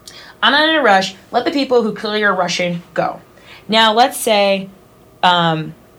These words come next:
I'm sitting, homeboy next to me is sitting, but clearly ready. But then the person in the row in front of us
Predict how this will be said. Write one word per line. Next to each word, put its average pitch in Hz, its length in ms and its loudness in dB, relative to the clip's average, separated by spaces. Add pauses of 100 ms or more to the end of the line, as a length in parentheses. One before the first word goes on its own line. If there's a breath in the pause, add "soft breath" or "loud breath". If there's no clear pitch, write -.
I'm 208 160 2
sitting, 175 480 -6 (720)
homeboy 208 260 -2
next 220 260 -2
to 220 60 -8
me 202 60 -4
is 190 120 -6
sitting, 175 300 -2
but 175 200 -4
clearly 247 340 -2
ready. 165 420 -4 (800)
But 214 160 -6
then 185 400 0 (220)
the 170 100 -10 (380)
person 220 360 -2
in 196 200 -2
the 180 100 -2
row 175 220 0
in 170 120 -4
front 165 220 -6
of 180 100 -4
us 226 360 -8